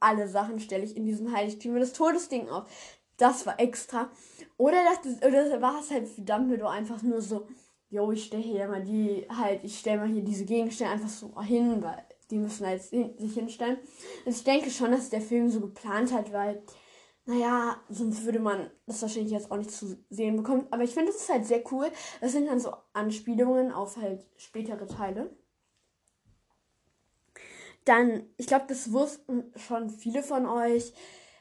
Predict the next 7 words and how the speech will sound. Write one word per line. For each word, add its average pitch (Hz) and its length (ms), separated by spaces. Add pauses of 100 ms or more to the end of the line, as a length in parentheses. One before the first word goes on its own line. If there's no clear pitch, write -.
(240)
dass 262 240
die 254 180
Tochter 339 580
von 233 480
Chris 269 320
Columbus, 254 880 (720)
ähm, 226 420